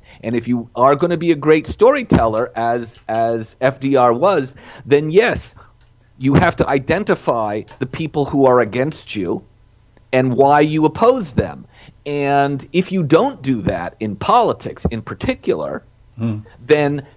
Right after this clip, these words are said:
Speaker 1: someone else is gonna tell a story in which you're the bad guy. And, and ultimately that is really what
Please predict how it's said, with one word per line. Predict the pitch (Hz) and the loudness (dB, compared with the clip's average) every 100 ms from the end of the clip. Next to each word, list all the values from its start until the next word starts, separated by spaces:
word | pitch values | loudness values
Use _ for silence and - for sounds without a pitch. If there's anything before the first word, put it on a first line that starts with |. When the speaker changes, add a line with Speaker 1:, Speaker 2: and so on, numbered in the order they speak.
| _ _ - - | _ _ -20 -14
Speaker 1:
someone | - - 180 160 | -4 0 2 4
else | 165 196 | 2 0
is | 160 | -4
gonna | 151 135 | -4 -2
tell | - 135 | 0 -2
a | |
story | 120 - 127 123 | -4 -2 -2 -2
in | |
which | 117 117 | -4 -6
you're | 123 | -4
the | 117 | -4
bad | 92 90 80 | -4 -8 -8
guy. | 78 64 - _ _ _ | -10 -12 -14 _ _ _
And, | 117 101 | -6 -4
and | 131 123 | -4 -2
ultimately | 123 151 151 139 113 123 | 2 0 0 -4 -2 -2
that | 107 131 - | 2 0 0
is | 127 104 | -8 -8
really | 110 127 175 165 131 | -8 -4 0 2 0
what | 107 95 110 - | -2 -2 -4 -6